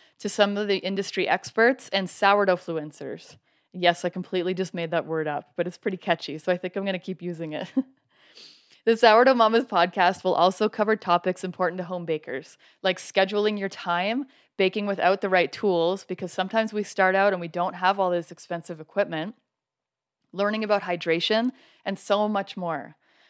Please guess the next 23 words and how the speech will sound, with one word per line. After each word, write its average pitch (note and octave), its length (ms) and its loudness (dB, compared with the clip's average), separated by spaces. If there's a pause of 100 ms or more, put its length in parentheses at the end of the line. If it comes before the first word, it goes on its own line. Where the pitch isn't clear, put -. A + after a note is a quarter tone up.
(140)
I'll G#3+ 80 8
be A#3 80 4
showing A3+ 340 4
you A#3 120 2
steps - 320 2
to A3+ 100 -4
take A3 460 -2
and F#3+ 140 -4
hacks G3+ 340 2
to G#3 120 -4
use F#3 440 0
to F#3 160 -4
accelerate G3 560 2
your F#3+ 240 2
sourdough F#3+ 420 4
journey F3 380 -2
and F3+ 100 -8
get F3+ 140 -6
the E3+ 80 -10
results E3+ 380 -4
that E3+ 180 -6
you F3+ 400 -2
deserve. D#3+ 640 -8